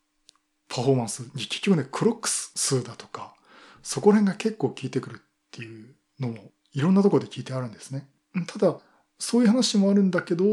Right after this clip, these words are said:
例えばライトルーム先々どうバージョンアップしていくかもわかんないし、そのマルチコアで最適化をより進めていくかもしれないんで、どうせ買うならCore アイセブンにしてもいいかなと思いますって話で。まあそれはそうだよねっ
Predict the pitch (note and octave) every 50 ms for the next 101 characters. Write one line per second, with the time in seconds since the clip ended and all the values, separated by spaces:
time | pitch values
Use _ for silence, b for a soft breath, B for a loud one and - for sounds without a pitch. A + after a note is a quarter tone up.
0 | G#3 G3+ F#3+ F#3+ - _ _ _ _ _ _ _ _ _ _ _ - D#3 - E3+
1 | D3 C3+ C#3 C#3+ C#3 C#3 D#3+ E3 E3 C#3+ A#2+ - - - A#2+ - C#3+ A#2+ A2+ G#2+
2 | A#2+ C3+ C3 G#2+ - A2 A#2+ A2+ B2 B2+ B2+ - - - - - - G#2+ G#2+ -
3 | - C3+ C3+ C3 A#2+ - - B2 - - - A#2 A2+ A#2+ C3+ C#3+ - - - D3+
4 | A#2+ - - - - C3+ C#3 C3+ - - - - D3+ C#3+ C3+ C3 A#2+ B2 C3 C#3
5 | C#3+ C#3 - - - - - - D3 C#3+ C#3 F3 - - C#3 A#2+ A#2 - - C3+
6 | C3+ C3+ C#3+ C#3 C3 B2+ B2+ D#3 E3 D3+ C#3 C#3 B B B B B B B B
7 | B B B B B B B _ _ _ _ _ _ - G#3+ G#3 - A#3 G#3 -
8 | A#3+ A3+ F3 A#2+ - - - C#3 C#3 D3 C#3+ C#3+ D#3 C3+ B2 A#2 G#2+ G2+ - -
9 | - A#2 A2+ B2 A#2+ G#2+ - A#2+ A#2 A2 A2 - - - _ _ _ _ _ -
10 | A#2 A#2 C3 C3+ C3 B2+ B2 - - - - - - - - - - - - _
11 | - - G3+ - - A3 A3+ G#3 - A3+ F#3+ D3 B2 A#2 B2 A#2+